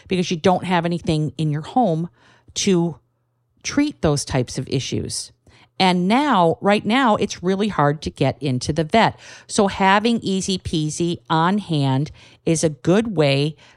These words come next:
to prepare you and your dog for winter. Um, the Easy Peasy protocol comes with a homeopathic that has hydrangea berberis, um, twelve C, hydrangea thirty C in it. And then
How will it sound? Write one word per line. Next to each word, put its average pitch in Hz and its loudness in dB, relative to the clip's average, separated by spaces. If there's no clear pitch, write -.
to 170 2
prepare 170 0
you 180 0
and 175 -2
your 170 0
dog 143 2
for 151 -2
winter. 147 -2
Um, 160 4
the 202 0
Easy 247 0
Peasy 226 -2
protocol 185 2
comes 165 -2
with 175 0
a 147 -2
homeopathic 180 -2
that 151 0
has 151 2
hydrangea 160 0
berberis, 175 2
um, 151 4
twelve 190 4
C, 180 -2
hydrangea 170 0
thirty 165 0
C 156 -2
in 147 0
it. - -4
And 170 2
then 175 2